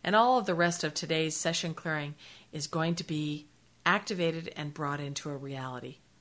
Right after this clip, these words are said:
releasing the seeds and foundations of imbalance. And our blessed creator is going to utilize this active form of prayer to be able to reformat these seeds and foundations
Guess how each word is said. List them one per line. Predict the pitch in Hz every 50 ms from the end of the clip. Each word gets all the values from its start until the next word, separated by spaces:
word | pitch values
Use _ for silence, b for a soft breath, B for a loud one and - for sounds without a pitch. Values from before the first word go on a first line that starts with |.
| _ -
releasing | - 175 190 185 190 226 254 269 262 - - 247 240 226 202
the | 170
seeds | - - 226 220 220 208 208
and | 208 185 175 170
foundations | 180 165 165 165 160 156 147 - 160 151 156
of | 151 139
imbalance. | 147 139 135 156 160 156 160 160 160 160 165 - - B B B B B B B B
And | B 160 156
our | 156 156
blessed | 151 175 196 226 277 - - 254 -
creator | - - 180 160 156 156 156 156
is | 156 151 151
going | - 170 160 156 156
to | - 165
utilize | 147 160 196 233 240 240 226 202 185 175 156 -
this | 165 143 -
active | - - 156 175 - - 165 139
form | - 165 156 160 165
of | 160 151 -
prayer | - - 196 190 190 190 190 B B B B B B B -
to | - 185
be | 185 202 226
able | 254 240 247
to | 202 190
reformat | 170 170 185 233 262 294 302 294 - - 254 262 254 233 202 156 135 131 - - - - -
these | 170 156 151 147 175 196 196 196 196 196 190
seeds | 185 - - 185 160 147 -
and | 160 147 143
foundations | 156 147 143 139 143 139 139 - - - 135 139 - -